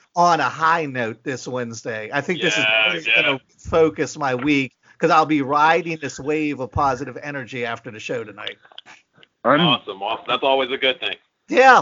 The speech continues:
Speaker 1: Um, how is everybody getting over covid there in Baltimore?
Speaker 2: Good, good. You know, uh, some things are throwing people off, but overall, we're hanging in there.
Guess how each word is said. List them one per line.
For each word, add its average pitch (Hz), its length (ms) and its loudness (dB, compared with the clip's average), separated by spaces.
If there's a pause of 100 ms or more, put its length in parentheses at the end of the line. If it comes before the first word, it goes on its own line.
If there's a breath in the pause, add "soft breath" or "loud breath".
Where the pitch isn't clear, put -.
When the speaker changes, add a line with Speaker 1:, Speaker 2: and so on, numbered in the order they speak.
(100)
Speaker 1:
Um, 202 400 6
how 214 380 6
is 233 100 4
everybody 226 340 -2
getting 214 240 -8
over 196 400 -4
covid 175 680 -2
there 160 320 -2
in 143 140 -4
Baltimore? 131 580 -2 (460)
Speaker 2:
Good, 190 380 4
good. 180 360 6
You 170 120 -2
know, 151 220 8
uh, 123 460 8 (240)
some 147 160 -4
things 143 240 0
are 127 200 -2 (120)
throwing 135 220 -2
people 123 300 -2
off, 123 340 4
but 110 280 0 (300)
overall, 120 840 2 (200)
we're 131 240 -2
hanging 139 300 2
in 135 140 0
there. 131 360 0